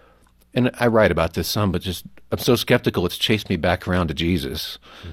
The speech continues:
Speaker 1: Because
Speaker 2: That's
Speaker 1: I
Speaker 2: a
Speaker 1: s-,
Speaker 2: good thing.
Speaker 1: because, yes, I think it is, 'cause you see human nature, I think.
Speaker 2: Mm-hmm.
Speaker 1: And I don't know anybody else who does anything about it.
Speaker 2: Hmm.
Speaker 1: Like, he's the only one that acknowledges sin and then does something about it that I can find.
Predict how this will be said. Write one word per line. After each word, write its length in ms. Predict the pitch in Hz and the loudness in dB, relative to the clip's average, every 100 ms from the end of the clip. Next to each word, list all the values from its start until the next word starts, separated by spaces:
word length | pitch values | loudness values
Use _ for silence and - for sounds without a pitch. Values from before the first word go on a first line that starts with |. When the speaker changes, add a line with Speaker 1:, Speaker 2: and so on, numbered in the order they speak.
| - | -10
Speaker 1:
Because 200 | - 214 | 0 2
Speaker 2:
That's 100 | 90 | 4
Speaker 1:
I 20 | |
Speaker 2:
a 40 | 82 | 4
Speaker 1:
s-, 60 | |
Speaker 2:
good 200 | 98 123 | 2 2
thing. 240 | - 65 - | -4 -6 -4
Speaker 1:
because, 280 | 123 156 139 | -2 0 0
yes, 280 | 165 185 - | 4 2 2
I 60 | 127 | 0
think 160 | 156 | 0
it 80 | 151 | 0
is, 100 | 151 | 0
'cause 160 | - 117 | -2 -2
you 100 | 110 | -2
see 340 | - - 127 | 0 2 2
human 340 | 110 123 117 98 | 2 0 2 2
nature, 460 | 104 110 - 78 92 | 0 0 -4 -4 -4
I 60 | |
think. 440 | 87 90 76 - - - | -4 -4 -4 -6 -12 -6
Speaker 2:
Mm-hmm. 240 | 104 117 143 _ - | -4 -4 -8 _ 0
Speaker 1:
And 80 | |
I 60 | 117 | 2
don't 200 | 110 135 | 4 4
know 140 | 120 | 4
anybody 260 | 120 113 110 | 2 2 2
else 140 | 107 | 0
who 100 | - | -2
does 400 | 90 90 104 110 | -6 0 2 2
anything 320 | 110 95 82 78 | 0 0 0 -4
about 300 | 69 - - | -4 -6 -8
it. 100 | - - _ _ - | -12 -20 _ _ -12
Speaker 2:
Hmm. 120 | 95 78 - _ _ _ - | -10 -10 -14 _ _ _ -4
Speaker 1:
Like, 100 | 107 | -4
he's 180 | - 131 | 0 0
the 120 | 127 | 4
only 160 | 113 101 | 4 4
one 160 | 101 | 4
that 100 | 101 | 2
acknowledges 720 | 90 90 95 92 101 98 90 - | 0 0 2 2 2 0 0 -2
sin 320 | - 101 98 | 0 2 2
and 100 | 90 | 0
then 160 | 85 | -2
does 220 | 80 95 - | 0 0 0
something 240 | 113 92 | -2 0
about 180 | 82 82 | 0 0
it 60 | |
that 100 | 101 90 | -2 -4
I 60 | |
can 160 | 95 85 | -2 -6
find. 560 | - 117 110 76 82 | -4 -2 -2 -2 -6